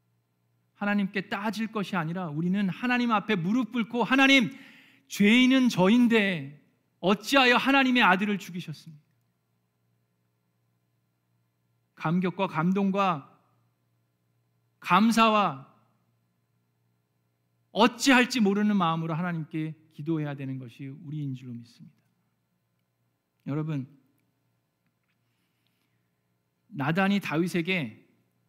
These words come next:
"그 사람이 바로 당신입니다. 당신이 바로 그 사람입니다."라고 얘기했는데, 여러분, 우리가 알아야 하는 것이 바로 그 사람이 바로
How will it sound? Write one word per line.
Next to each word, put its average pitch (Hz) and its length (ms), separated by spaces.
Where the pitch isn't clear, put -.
"그 - 180
사람이 196 400
바로 170 380
당신입니다. 190 920
당신이 254 600
바로 185 280
그 190 80
사람입니다."라고 190 840
얘기했는데, 160 800
여러분, 185 160
우리가 185 240
알아야 185 240
하는 185 160
것이 175 200
바로 196 280
그 202 120
사람이 220 420
바로 180 460